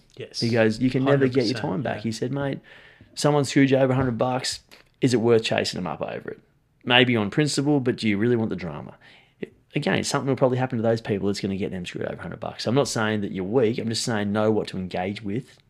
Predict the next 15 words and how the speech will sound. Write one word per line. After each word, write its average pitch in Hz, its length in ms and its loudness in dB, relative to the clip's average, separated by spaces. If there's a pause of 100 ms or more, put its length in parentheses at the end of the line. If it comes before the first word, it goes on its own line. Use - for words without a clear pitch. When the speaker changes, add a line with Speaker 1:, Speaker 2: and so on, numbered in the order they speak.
(140)
Speaker 2:
know 120 220 -4
Speaker 1:
Yeah. 151 40 -2
Speaker 2:
where 156 100 4
to 147 60 0
put - 120 -2
your 156 80 -2
time. 160 380 -6 (180)
Speaker 1:
Yeah. 107 200 -10 (200)
Speaker 2:
So 117 160 4
that 113 160 4
way 110 140 2
you're 110 100 2
not 113 180 -2
like, 110 220 -2
oh, 131 420 4